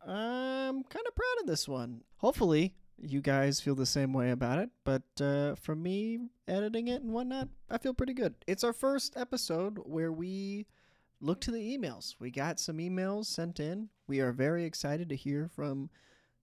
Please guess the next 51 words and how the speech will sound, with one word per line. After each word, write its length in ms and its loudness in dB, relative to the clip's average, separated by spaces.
you 100 -2
guys, 380 -2
the 100 -2
audience, 600 -2
and 500 -2
this 220 0
is 160 0
our 80 2
first 500 -2
iteration 540 0
of 100 -2
sharing 280 0
it. 140 -8
In 120 6
the 80 2
beginning 240 8
of 60 10
the 20 8
episode, 360 6
I'll 120 4
share 260 2
the 260 -4
email, 480 2
kinda 200 -4
talk 240 -2
about 220 0
who 160 0
it's 120 -4
from 420 -2
after 540 -4
we 320 -6
read 300 -4
the 80 2
initial 280 0
prompt, 400 0
and 100 0
then 180 0
we 80 -2
kinda 340 -2
go 160 -2
from 180 -4
there 180 0
and 100 -2
talk 260 -4
a, 60 -2
a 40 -2
lot 240 2
about, 540 -2
uh, 300 2
our 140 2
thoughts. 540 0